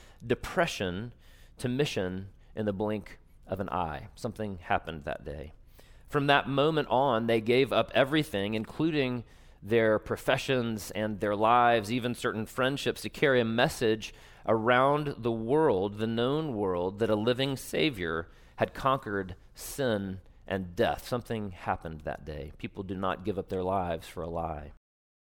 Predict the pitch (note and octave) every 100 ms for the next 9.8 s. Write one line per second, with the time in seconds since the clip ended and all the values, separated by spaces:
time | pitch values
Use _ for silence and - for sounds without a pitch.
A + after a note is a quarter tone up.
0 | _ _ _ C3+ D#3 C3+ A#2+ A#2+ B2 C#3
1 | A#2+ G#2+ G2+ G#2+ - - D#3+ A2+ A2 -
2 | B2 - A#2 F#2+ A2 A2+ F#2 - - -
3 | - - - - G#2+ F#2 G#2 G2+ E2+ D#2
4 | C#2+ - - - - - _ _ _ B2
5 | C3 B2 A#2 B2 A#2+ G#2+ G2 B2 C3 A#2+
6 | A#2+ - - C#3 D3 A2+ D#3 - - -
7 | - - - A#2 A2+ A2+ A#2 A2+ A2 -
8 | A#2 A2+ G#2 C#2+ B1 - A2 A2+ C3 C#3
9 | D3 C3+ C3 B2+ C3 B2+ C3